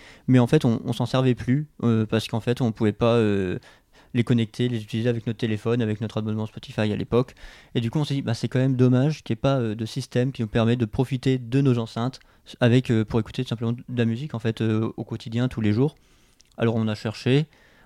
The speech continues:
on a vu qu'on n'a rien trouvé, en fait. Et on s'est dit, ben, David avait des compétences techniques, on s'est dit, bah, pourquoi pas le faire, se lancer.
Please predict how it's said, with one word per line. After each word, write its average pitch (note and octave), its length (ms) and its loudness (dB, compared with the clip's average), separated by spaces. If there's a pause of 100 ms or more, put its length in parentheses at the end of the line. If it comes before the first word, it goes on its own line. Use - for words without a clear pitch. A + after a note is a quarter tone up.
on A#2 160 4
a G#2+ 100 6
vu B2+ 280 2
qu'on A2 80 2
n'a G#2 80 4
rien A2+ 140 4
trouvé, B2 220 -4
en C3 80 -4
fait. A2 360 -4
Et A#2+ 60 0
on A2+ 80 2
s'est A#2 120 -2
dit, A#2 180 -2
ben, G#2+ 500 2 (320)
David A#2+ 240 2
avait A2+ 140 2
des A2 100 0
compétences - 320 -10
techniques, B2 260 -4
on B2+ 60 -4
s'est G#2+ 80 -4
dit, A2 100 -6
bah, G#2+ 180 -6
pourquoi A#2 340 -4
pas C3+ 240 -4
le A#2 200 -2
faire, A#2+ 340 -6
se - 140 2
lancer. A#2 420 2